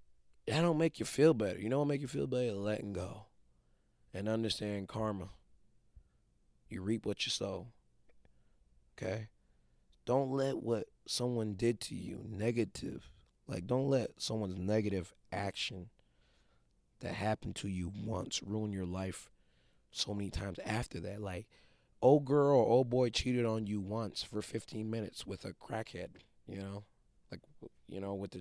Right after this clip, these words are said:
person that's like, "Ugh," you know, right? Don't, don't let that eat you up. Just be like, "Whew, thank God. Thank God that happened. I can get this loser out of my life."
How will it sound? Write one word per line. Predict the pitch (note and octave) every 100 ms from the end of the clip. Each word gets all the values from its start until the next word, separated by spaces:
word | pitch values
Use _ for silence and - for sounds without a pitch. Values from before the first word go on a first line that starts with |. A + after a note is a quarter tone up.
| -
person | A#2 A#2+ -
that's | G2 F#2 G#2
like, | - -
"Ugh," | A2+ - - - -
you | G#2+
know, | A2+
right? | G2+ A#2 C3+ - - _ _ _ - _ -
Don't, | - - -
don't | - E3+ F#3+ -
let | D3 -
that | C3 - -
eat | G#2+ A2 -
you | A2 G#2+ G#2
up. | B2+ - _ _ _ _ _ _ _ _ _
Just | - A2 -
be | A2
like, | F#2 F2+ - -
"Whew, | F#3+ A#2 - - -
thank | A#2+ A2 -
God. | - A#3 - - -
Thank | A2+ A2+
God | A2+ A2+
that | A#2+ A2
happened. | F2+ E2 F2
I | G2
can | G#2 G2
get | G2+
this | G#2+ F#2+
loser | F#2 A#2 A2 G2
out | G#2
of | G2
my | G2
life." | G#2+ F#2+ -